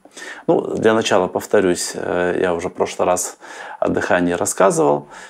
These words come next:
что, э, э, существует,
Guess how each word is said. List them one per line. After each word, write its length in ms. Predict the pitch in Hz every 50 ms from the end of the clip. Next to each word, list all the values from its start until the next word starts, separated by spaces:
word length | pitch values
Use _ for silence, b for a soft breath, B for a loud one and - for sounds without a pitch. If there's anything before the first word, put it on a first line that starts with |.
| B
что, 600 | B - - - _ - 104 101 98 95 92 95 - - _ _ _ -
э, 680 | - 101 98 95 95 95 92 92 90 90 87 87 90 92 - b b b b b b b b b b b b b b -
э, 420 | - - - - - 92 92 95 98
существует, 800 | - - 117 - - - - 120 110 104 98 90 87 - -